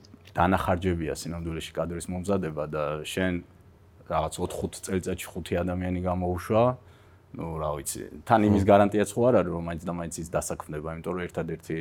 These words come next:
Speaker 1: ის არის ობიექტი
Speaker 2: ა,
Speaker 1: რაღაც.
Speaker 2: ობი-, ანუ, სახ-, რა,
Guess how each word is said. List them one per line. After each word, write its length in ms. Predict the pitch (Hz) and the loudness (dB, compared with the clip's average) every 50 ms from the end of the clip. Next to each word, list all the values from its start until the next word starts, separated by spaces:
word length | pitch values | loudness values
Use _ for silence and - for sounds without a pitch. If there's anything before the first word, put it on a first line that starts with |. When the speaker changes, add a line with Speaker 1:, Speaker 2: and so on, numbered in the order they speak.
| 80 80 78 78 | -4 -4 -6 -6
Speaker 1:
ის 140 | 76 76 - - | -8 -8 -8 -10
არის 260 | 53 57 - - - - - - - 95 92 90 90 - - - - _ _ _ _ _ _ _ _ _ _ _ | -10 -12 -12 -12 -12 -12 -12 -14 -16 -16 -18 -16 -16 -16 -20 -20 -20 _ _ _ _ _ _ _ _ _ _ _
ობიექტი 560 | - - 82 82 82 87 85 - - - 73 | -10 -6 -6 -4 -2 -2 -2 -2 -4 -8 -8
Speaker 2:
ა, 60 | 71 | -8
Speaker 1:
რაღაც. 240 | 50 60 - 107 110 - | -6 0 2 4 6 6
Speaker 2:
ობი-, 260 | 107 107 110 131 139 | 6 6 6 8 8
ანუ, 200 | 110 110 110 104 | 8 8 8 6
სახ-, 360 | 92 - - - 98 90 - | 2 2 2 2 2 2 2
რა, 200 | 110 95 92 101 | 0 4 6 6